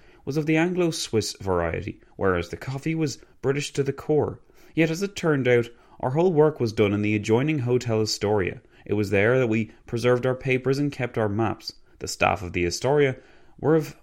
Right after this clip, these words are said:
French nationality. There were moments, generally at breakfast, when we felt there had been a slight gap in Mister Parker's logic.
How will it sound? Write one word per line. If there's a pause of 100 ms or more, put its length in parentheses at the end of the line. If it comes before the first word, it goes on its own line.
French
nationality. (260)
There
were
moments, (100)
generally
at
breakfast, (560)
when
we
felt
there
had
been
a
slight
gap
in
Mister
Parker's
logic.